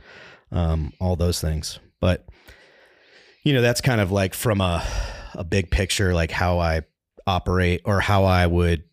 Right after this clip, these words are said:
kinda run my formations as a leader in the future. Um,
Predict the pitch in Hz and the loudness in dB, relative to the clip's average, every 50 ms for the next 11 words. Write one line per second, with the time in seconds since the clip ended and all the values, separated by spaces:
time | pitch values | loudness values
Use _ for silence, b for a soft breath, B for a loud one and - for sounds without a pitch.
0 | _ _ _ _ - 107 101 85 78 78 90 87 90 85 85 85 85 80 - _ | _ _ _ _ -2 0 0 2 2 0 0 0 0 0 0 0 0 -2 -4 _
1 | - 90 85 82 85 85 - - 90 82 80 - 87 78 82 85 92 98 104 98 | -4 -4 -2 -2 -2 -4 -4 -4 -6 -6 -4 -6 -6 -6 -4 -2 0 2 2 2
2 | 101 101 98 98 - _ _ - 104 92 90 90 - - 131 139 - - 160 156 | 2 0 -2 -4 -10 _ _ -8 -6 -4 -4 -4 -2 0 0 0 2 0 0 0
3 | 151 B B B B B B B B B B B - - 101 98 95 92 92 | 0 B B B B B B B B B B B -4 0 2 2 4 2 0